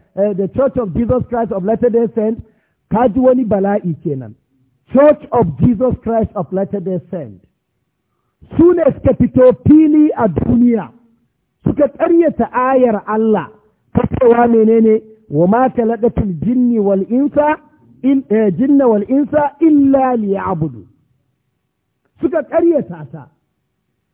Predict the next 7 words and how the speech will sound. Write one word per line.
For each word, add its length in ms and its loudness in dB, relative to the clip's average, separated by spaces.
Sai 160 2
suka 200 -2
ce, 140 0
"Ai, 280 0
purpose 580 0
of 240 -4
life 460 -4